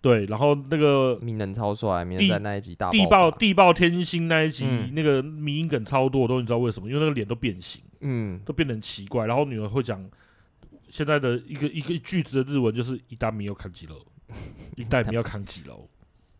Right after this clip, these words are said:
Speaker 1: 对啊。
Speaker 2: 嗯。
Speaker 1: “一代米要扛几楼”，然后
Speaker 2: 纲手奶奶，你站在我后面吧。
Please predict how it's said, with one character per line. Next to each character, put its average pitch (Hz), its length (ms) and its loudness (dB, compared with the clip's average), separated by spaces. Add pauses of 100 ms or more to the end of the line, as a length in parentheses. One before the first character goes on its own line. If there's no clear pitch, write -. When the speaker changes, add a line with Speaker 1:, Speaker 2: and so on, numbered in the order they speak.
Speaker 1:
对 104 140 -6
啊。 82 200 -14 (720)
Speaker 2:
嗯。 85 260 -10 (200)
Speaker 1:
“一 110 100 -12
代 117 280 0
米 110 120 -4
要 117 140 2
扛 113 260 -4
几 113 220 -4
楼”， 107 460 0
然 - 100 -4
后 185 100 0
Speaker 2:
纲 - 20 2
手 262 180 0
奶 214 140 -4
奶， 247 140 -2
你 240 80 -6
站 254 160 -2
在 262 100 -2
我 180 140 4
后 247 220 4
面 226 280 -2
吧。 - 140 -2